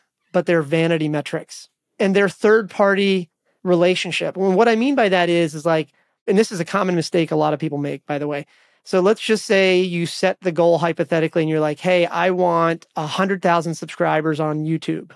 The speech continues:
Let's just say hypothetically that's one of the metrics, right?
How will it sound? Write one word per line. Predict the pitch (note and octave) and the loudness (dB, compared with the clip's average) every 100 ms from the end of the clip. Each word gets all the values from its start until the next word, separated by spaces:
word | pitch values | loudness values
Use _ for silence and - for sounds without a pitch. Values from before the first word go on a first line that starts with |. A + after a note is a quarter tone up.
| _ _ _ | _ _ _
Let's | C#4 - | -4 0
just | A3 - | -2 2
say | F3+ | 2
hypothetically | F3+ F3+ E3 F3 E3 D#3 | 0 -4 -2 -2 0 -2
that's | D3 D#3+ - | 0 -2 -2
one | F3 D#3+ | -4 -2
of | |
the | D#3 | -2
metrics, | D3+ - E3 - | -4 -6 -10 -6
right? | E3 E3+ | -4 -4